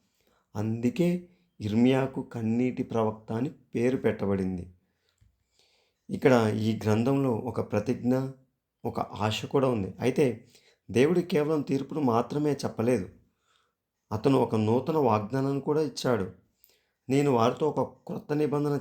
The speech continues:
చేస్తా, ఇక చట్టం రాతి పలకలపైన కాకుండా వారి హృదయంలో రాస్తాను." ఇది ఇర్మియా గ్రంథంలోని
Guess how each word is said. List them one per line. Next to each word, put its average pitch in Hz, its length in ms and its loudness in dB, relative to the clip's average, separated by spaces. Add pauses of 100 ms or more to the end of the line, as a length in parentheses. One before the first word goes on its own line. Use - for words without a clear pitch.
చేస్తా, 113 440 -4 (580)
ఇక 117 340 0 (200)
చట్టం 143 420 -2
రాతి 117 320 0
పలకలపైన 139 580 0
కాకుండా 127 640 -4 (360)
వారి 123 220 4
హృదయంలో 135 580 2
రాస్తాను." 107 960 -2 (960)
ఇది 135 440 0 (380)
ఇర్మియా 139 300 4
గ్రంథంలోని 135 880 0